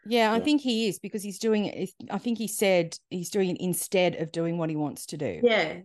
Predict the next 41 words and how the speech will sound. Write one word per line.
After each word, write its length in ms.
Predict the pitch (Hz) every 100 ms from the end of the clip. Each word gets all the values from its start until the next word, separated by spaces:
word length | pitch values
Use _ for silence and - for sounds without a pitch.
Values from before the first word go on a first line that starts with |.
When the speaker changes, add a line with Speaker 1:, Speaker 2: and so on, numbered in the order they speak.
| 190
Speaker 2:
that's 280 | 185 -
right. 340 | 185 170 160 - - - -
Speaker 1:
So 80 | 202
he's 240 | 196 185
Speaker 2:
Yeah. 120 | 202
Speaker 1:
using 300 | 214 220 220
it 140 | 190 -
as 260 | 185 180 180
a 60 |
way 500 | 170 185 175 170 170 -
to, 580 | - 190 175 170 165 -
um, 260 | 165 165 165
stop 440 | 175 - 196 -
moving. 460 | 180 170 151 127 - _ _ _ -
Speaker 2:
Yeah. 280 | 214 196
Speaker 1:
And 140 | 180 180
that's 300 | 180 - -
because 360 | 202 - 180
we're 220 | 180 175 170
in 300 | 175 170 156
this 240 | 170 -
immobilizing 1120 | - 180 170 165 170 160 156 151 165 156 156 - -
retreat, 840 | 165 160 - 175 160 147 - - _ _ _ _ _ -
hunker 380 | 147 180 170
down, 680 | 165 170 160 156 156 156 156 - _ _ _ _
um, 500 | 170 160 151 147 151
weather 300 | 175 180 175
the 60 |
Speaker 2:
Make 140 | 175 -
the 120 | 208
world 320 | 185 196 180
Speaker 1:
storm 180 | - 180
kind 80 | 165
of. 40 | 180
Speaker 2:
smaller 160 | 185 180
and 160 | 185
smaller 360 | - 185 175 165
and 140 | 180
smaller. 500 | 185 175 165 165 160
I 40 |
think 100 | 165